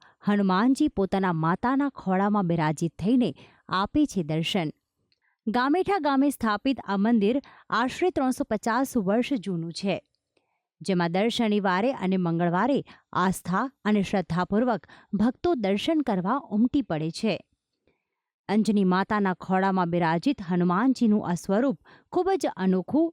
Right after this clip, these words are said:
અને ચમત્કારિક છે, જેથી ભક્તો પણ હનુમાનજીના આ સ્વરૂપના દર્શન કરીને કરે છે ધન્યતાની અનુભૂતિ. ભક્તો આ ધામમાં આવીને હનુમાનજી સમક્ષ નતમસ્તક થાય છે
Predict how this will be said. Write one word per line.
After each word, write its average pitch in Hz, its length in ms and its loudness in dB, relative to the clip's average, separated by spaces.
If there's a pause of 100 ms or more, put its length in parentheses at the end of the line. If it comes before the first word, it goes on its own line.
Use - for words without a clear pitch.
અને 285 160 2
ચમત્કારિક 175 760 -4
છે, 185 180 -2 (840)
જેથી 180 380 -2
ભક્તો 180 360 -2
પણ 220 220 -4 (300)
હનુમાનજીના 262 760 2
આ 214 100 2
સ્વરૂપના 202 540 0
દર્શન 170 500 0
કરીને 220 340 2 (420)
કરે 214 280 2
છે 220 220 0 (140)
ધન્યતાની 202 680 2
અનુભૂતિ. 165 480 -2 (720)
ભક્તો 254 460 -2
આ 277 160 -2
ધામમાં 254 500 2
આવીને 233 380 2
હનુમાનજી 208 640 2
સમક્ષ 220 400 -2
નતમસ્તક 190 680 0
થાય 147 220 -6
છે 185 220 -2